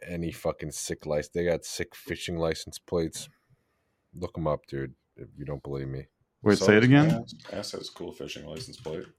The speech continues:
Speaker 1: Like, uh, Florida fishing license plates. They got, like, Florida everything. They have, like, over a hundred license plates you can pick from.
Speaker 2: That's crazy.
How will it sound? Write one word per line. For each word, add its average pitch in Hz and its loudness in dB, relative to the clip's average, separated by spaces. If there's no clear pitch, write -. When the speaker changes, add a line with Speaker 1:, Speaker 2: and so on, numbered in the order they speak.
Speaker 1:
Like, 87 -2
uh, 85 4
Florida 92 4
fishing 95 -6
license - -2
plates. 95 0
They 87 0
got, 78 0
like, 69 -6
Florida 78 -2
everything. 82 -2
They 73 -2
have, 76 -2
like, 76 0
over 76 -2
a 69 -2
hundred 80 -6
license 73 -6
plates - -12
you - -14
can - -18
pick - -16
from. - -14
Speaker 2:
That's 95 -2
crazy. 107 0